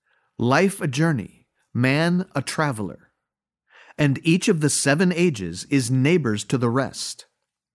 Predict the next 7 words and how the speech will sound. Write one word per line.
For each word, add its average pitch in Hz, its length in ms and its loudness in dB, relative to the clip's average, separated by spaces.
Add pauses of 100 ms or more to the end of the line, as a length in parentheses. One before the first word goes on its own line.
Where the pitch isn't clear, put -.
(580)
And 143 180 2
so 208 220 4
the 156 100 2
poets 175 480 0
of 123 120 0
all 175 340 2
peoples 202 640 -6